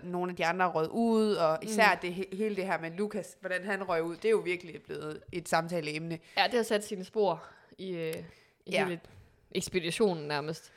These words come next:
Speaker 2: Det var
Speaker 1: Ja.
Speaker 2: sjovt at se sådan en som, som Frederik igen, fordi jeg følte, han
Speaker 1: Mhm.
Speaker 2: var ude i en evighed, og samtidig så er det bare, som om han bare ved alt, hvad der er sket.
Speaker 1: Ja, ja. Jamen,
Speaker 2: Altså.
Speaker 1: jeg havde også fuldstændig glemt, sådan, hvornår Frederik egentlig røg ud. Altså.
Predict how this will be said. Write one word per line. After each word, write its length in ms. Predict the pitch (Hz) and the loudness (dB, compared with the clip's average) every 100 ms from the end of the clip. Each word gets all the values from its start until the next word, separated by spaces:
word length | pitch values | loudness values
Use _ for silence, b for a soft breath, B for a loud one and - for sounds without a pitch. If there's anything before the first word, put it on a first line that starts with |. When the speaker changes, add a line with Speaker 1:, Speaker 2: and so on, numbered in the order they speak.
| B B | B B
Speaker 2:
Det 80 | |
var 60 | 226 | 2
Speaker 1:
Ja. 80 | 214 | 6
Speaker 2:
sjovt 120 | 247 | 6
at 60 | 214 | 8
se 140 | 240 | 4
sådan 160 | 214 196 | 4 0
en 40 | |
som, 80 | 185 | -2
som 160 | 185 170 | -6 0
Frederik 360 | 220 190 131 | 2 2 0
igen, 320 | 143 151 160 | -2 -4 -4
fordi 160 | 170 190 | -4 2
jeg 80 | 185 | 6
følte, 180 | 247 220 | 6 6
han 100 | 175 | 4
Speaker 1:
Mhm. 60 | 180 | 2
Speaker 2:
var 40 | |
ude 220 | 190 196 202 | 2 2 0
i 40 | |
en 80 | 202 | -2
evighed, 400 | 196 240 226 196 - | -2 -2 0 -2 -2
og 60 | 196 | 0
samtidig 400 | 262 247 220 202 | 2 2 2 2
så 60 | |
er 20 | |
det 80 | 208 | 4
bare, 120 | 185 | 4
som 80 | 208 | 2
om 80 | 226 | 2
han 120 | 202 | 8
bare 140 | 185 185 | 8 8
ved 140 | 185 - | 6 4
alt, 180 | 247 | 2
hvad 120 | - 147 | 2 0
der 60 | |
er 60 | 87 | 0
sket. 360 | - 185 147 202 | 0 -2 -2 0
Speaker 1:
Ja, 40 | |
ja. 60 | 269 | 2
Jamen, 160 | 285 | 4
Speaker 2:
Altså. 160 | 214 208 | 4 4
Speaker 1:
jeg 80 | 214 | 4
havde 100 | 220 | 4
også 120 | 208 | 0
fuldstændig 520 | - 294 269 - 190 180 | -2 -6 -4 -4 -4 -2
glemt, 280 | 190 185 | -4 -4
sådan, 140 | - 185 | -8 -8
hvornår 220 | 170 175 | -2 -2
Frederik 280 | 165 185 170 | 0 -2 -2
egentlig 220 | 165 156 | -4 -4
røg 140 | 156 - | -4 -2
ud. 260 | 233 247 - | -2 -2 -2
Altså. 260 | 190 170 | 2 2